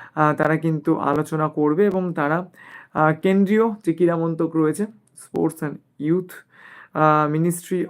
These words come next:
of India, সেই কেন্দ্রীয় ক্রীড়ামন্ত্রকের কাছে ইস্ট বেঙ্গলের যে ongoing refereeing issue এবং বারবার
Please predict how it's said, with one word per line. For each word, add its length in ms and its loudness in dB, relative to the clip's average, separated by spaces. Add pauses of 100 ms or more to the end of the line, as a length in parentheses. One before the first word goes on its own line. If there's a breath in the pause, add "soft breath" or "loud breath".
of 400 -4
India, 320 -4
সেই 240 -10 (160)
কেন্দ্রীয় 440 -2
ক্রীড়ামন্ত্রকের 760 -2
কাছে 420 -6 (480 soft breath)
ইস্ট 220 -6
বেঙ্গলের 480 0
যে 140 -6
ongoing 720 -2 (420 soft breath)
refereeing 640 0
issue 280 -2
এবং 320 -2 (400 soft breath)
বারবার 460 4